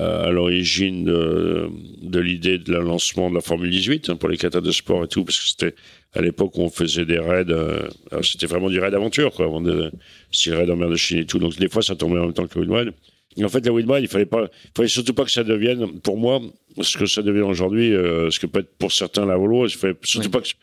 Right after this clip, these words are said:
Speaker 2: Pour
Speaker 1: ça
Speaker 2: cer-,
Speaker 1: devienne un travail, quoi.
Speaker 2: pour certains
Speaker 1: <laughs> Tu vois
Speaker 2: équipiers, euh, kiwis qui,
Speaker 1: Voilà.
Speaker 2: ou,
Speaker 1: Il,
Speaker 2: ou, ou
Speaker 1: voilà,
Speaker 2: australiens
Speaker 1: il
Speaker 2: qui
Speaker 1: fallait
Speaker 2: font,
Speaker 1: pas que
Speaker 2: qui
Speaker 1: ça
Speaker 2: font,
Speaker 1: devienne
Speaker 2: qui
Speaker 1: un
Speaker 2: font
Speaker 1: travail.
Speaker 2: ça.
Speaker 1: Donc, euh, j'ai fait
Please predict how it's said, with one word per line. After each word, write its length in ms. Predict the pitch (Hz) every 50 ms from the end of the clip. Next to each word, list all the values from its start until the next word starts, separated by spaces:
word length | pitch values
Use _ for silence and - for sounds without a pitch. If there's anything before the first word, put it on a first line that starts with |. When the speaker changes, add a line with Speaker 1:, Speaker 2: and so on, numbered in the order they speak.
| - - -
Speaker 2:
Pour 100 | - 127
Speaker 1:
ça 80 | 107
Speaker 2:
cer-, 20 | 110
Speaker 1:
devienne 160 | - 113 110
un 100 | 110 110
travail, 340 | - - 113 127 131 127 120
quoi. 160 | - - 87
Speaker 2:
pour 120 | - 120 113
certains 260 | - 127 - - 135
Speaker 1:
<laughs> 0 |
Tu 60 | 127
vois 180 | 147 156 - 147
Speaker 2:
équipiers, 320 | - - 135 131 - 143
euh, 200 | 160 165 - 120 113
kiwis 280 | - 127 131 139 165 -
qui, 120 | - -
Speaker 1:
Voilà. 220 | 117 123 127 123 117
Speaker 2:
ou, 240 | 117 117 113 117 107
Speaker 1:
Il, 160 | 123 117 113 123
Speaker 2:
ou, 40 |
ou 20 | 127
Speaker 1:
voilà, 160 | 120 113 107
Speaker 2:
australiens 300 | 110 113 120 117 120 131
Speaker 1:
il 40 | 135
Speaker 2:
qui 60 | -
Speaker 1:
fallait 140 | - - 107
Speaker 2:
font, 60 | 101
Speaker 1:
pas 60 | 123 127
que 40 | 107
Speaker 2:
qui 40 | -
Speaker 1:
ça 60 | 113
Speaker 2:
font, 60 | 107
Speaker 1:
devienne 160 | 101 110 117 113
Speaker 2:
qui 60 | 110
Speaker 1:
un 40 | 104
Speaker 2:
font 80 | 95 107
Speaker 1:
travail. 300 | 110 127 123 120 107 98
Speaker 2:
ça. 40 | 98
Speaker 1:
Donc, 160 | 107 104 95
euh, 100 | 120 113 - _ _ - - _
j'ai 180 | - - - 127
fait 320 | 113 - 139 135 131 123